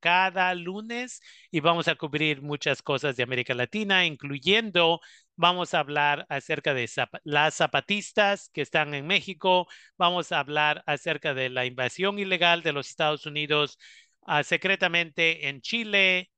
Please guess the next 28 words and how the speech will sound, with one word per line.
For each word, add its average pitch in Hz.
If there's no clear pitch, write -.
y 170
vamos 160
a 175
hablar 151
de 147
curanderismo, 156
cómo 160
usar 139
plantas 143
para 120
sanar 175
y 135
mucho 123
más. -
También 220
queremos 226
recordarle 190
a -
la 175
comunidad 170
que 185
el 226
programa 196
Luis 180
Vázquez 170
va 170
a 180
estar 151